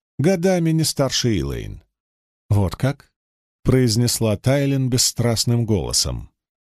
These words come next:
«Мне об этом не говорили. Айс Седай, бывшая моей советницей с того дня, как я взошла на этот трон, а прежде она была советницей моего отца,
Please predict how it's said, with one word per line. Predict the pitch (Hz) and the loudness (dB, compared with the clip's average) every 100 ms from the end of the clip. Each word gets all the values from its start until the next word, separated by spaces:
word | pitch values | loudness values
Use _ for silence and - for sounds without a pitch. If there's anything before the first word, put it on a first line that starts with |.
| - | 0
«Мне | 123 151 180 | 4 4 2
об | 190 | 0
этом | 170 160 | -2 -2
не | 175 | -2
говорили. | 180 180 175 104 71 64 - _ _ _ - | 0 0 0 -2 -4 -6 -10 _ _ _ -2
Айс | 135 139 139 | 2 2 2
Седай, | - 156 139 160 151 | 0 0 0 0 0
бывшая | 135 151 - 147 131 | 0 -2 0 0 0
моей | 135 139 139 | 0 0 0
советницей | - 143 156 123 90 80 - 87 | 0 0 0 -4 -4 -2 0 0
с | - | 0
того | 139 143 | 0 0
дня, | 123 135 113 | 0 0 0
как | 120 - | -2 0
я | 123 120 | 0 2
взошла | 104 123 - 113 | 0 0 2 2
на | 107 | 2
этот | 107 104 120 | 0 0 -4
трон, | - 160 185 165 156 _ _ _ _ _ _ - | -2 0 0 -2 -6 _ _ _ _ _ _ -2
а | 143 | 0
прежде | - 233 185 214 | 2 2 2 0
она | 208 | 0
была | 190 196 | 0 0
советницей | - 185 175 175 160 165 | 0 0 0 -2 0 2
моего | 151 151 139 139 | 2 2 2 0
отца, | 120 - 180 196 127 65 - | 0 -4 -2 -2 -2 -6 -12